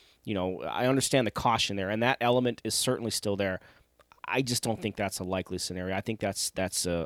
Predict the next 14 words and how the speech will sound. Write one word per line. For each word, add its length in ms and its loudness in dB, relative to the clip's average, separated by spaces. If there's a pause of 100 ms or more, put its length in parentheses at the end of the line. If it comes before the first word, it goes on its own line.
a, 300 -4
a 100 -4
remote 600 2
situation. 720 -2
I 140 0
think 200 -6
the 80 -6
league 240 -6
comes 220 -8
back 320 -4
and 80 -8
they 60 -6
play 200 -4
games 400 -6